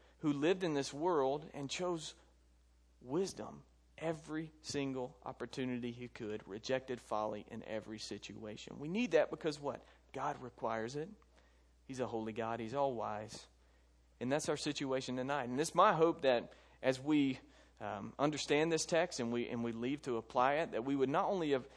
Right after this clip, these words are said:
that we would apply it, yes, in the broader context of salvation. Trust in Christ.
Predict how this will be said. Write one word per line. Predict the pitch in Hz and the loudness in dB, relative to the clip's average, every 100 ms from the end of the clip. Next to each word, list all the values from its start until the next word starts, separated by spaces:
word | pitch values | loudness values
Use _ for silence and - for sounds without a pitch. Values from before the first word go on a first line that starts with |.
| - - | -10 4
that | 147 | 6
we | 156 | 6
would | 143 | 6
apply | 135 - 160 175 | 2 6 8 8
it, | 156 147 | 6 6
yes, | 170 147 - | 6 6 2
in | 139 | 0
the | 123 | 2
broader | 123 143 160 139 127 - | 6 8 8 6 2 2
context | 156 160 160 151 - | 4 4 2 0 -2
of | 127 | 0
salvation. | 156 139 123 135 - 180 | 6 6 6 2 2 -4
Trust | 170 - 247 226 - | -4 0 0 0 2
in | 165 143 | 2 2
Christ. | - 185 214 208 - | 4 4 4 -2 -10